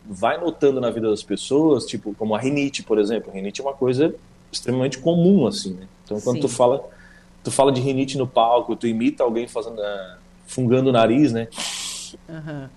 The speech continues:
Speaker 1: E a galera já dá risada, e tu fala do Sorinã. Então, o que, o papel do comediante é nada mais, nada menos do que trazer à tona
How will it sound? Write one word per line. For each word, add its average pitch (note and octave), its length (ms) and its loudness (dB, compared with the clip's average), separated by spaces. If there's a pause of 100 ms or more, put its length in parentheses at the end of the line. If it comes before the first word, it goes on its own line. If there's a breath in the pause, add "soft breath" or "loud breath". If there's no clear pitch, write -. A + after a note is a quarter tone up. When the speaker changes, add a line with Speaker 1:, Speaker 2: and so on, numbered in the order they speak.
(140)
Speaker 1:
E G#2+ 80 -6
a A#2 60 0
galera A#2+ 300 2
já D3+ 100 -4
dá C3+ 140 -4
risada, C#3+ 800 -2
e G2 280 -2
tu - 120 -14
fala C3+ 220 -2
do B2+ 120 -2
Sorinã. C3+ 680 -2 (260)
Então, C#3 320 0
o D3+ 60 -2
que, F#3 200 -8
o C3+ 100 -2
papel D#3 300 -2
do F3+ 80 -4
comediante C#3 520 -4
é - 40 -4
nada C3+ 280 -2
mais, A2+ 260 -4
nada G2 240 -4
menos A2+ 340 -8
do G#2 80 -10
que A2+ 140 -6
trazer A#2 480 2
à D#3 80 6
tona B2 560 -2